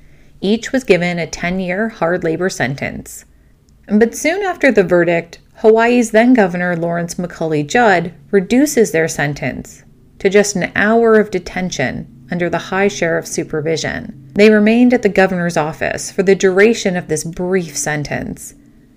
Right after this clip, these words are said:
After being freed, the Navy hurried them onto a ship and they departed the islands, never to return.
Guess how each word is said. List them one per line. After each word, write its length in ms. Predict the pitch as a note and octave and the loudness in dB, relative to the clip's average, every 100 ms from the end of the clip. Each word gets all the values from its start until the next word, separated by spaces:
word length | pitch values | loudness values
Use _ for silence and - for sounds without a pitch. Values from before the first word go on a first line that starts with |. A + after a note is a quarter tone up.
| _ - | _ -6
After 280 | E3 - A3 | -2 2 4
being 300 | B3 C4 C4 | 6 4 2
freed, 560 | - E3 D3+ D#3 - _ _ - - | 0 0 -2 -4 -8 _ _ -20 -6
the 80 | F#3+ | 0
Navy 300 | G3+ G#3 A3+ | 2 4 2
hurried 440 | - G#3+ B3 A#3+ | 4 4 4 2
them 140 | A#3+ A3+ | 2 4
onto 260 | G#3+ A3+ | 4 4
a 80 | A3 | 2
ship 420 | A3 E3 C#3+ - - _ - | 2 -2 -2 -4 -16 _ -6
and 80 | |
they 100 | F3+ | -2
departed 500 | F#3 - - G#3 A3+ | -2 -4 -2 0 2
the 120 | A3 G3+ | 2 2
islands, 600 | E3+ D#3+ D3 - - - _ _ _ | 2 0 -4 -6 -12 -18 _ _ _
never 400 | E3+ F#3 F#3+ F3+ | -4 -2 -2 -4
to 180 | F3 D3+ | -4 -4
return. 680 | D3+ D3 - - - - | -4 -6 -8 -8 -10 -14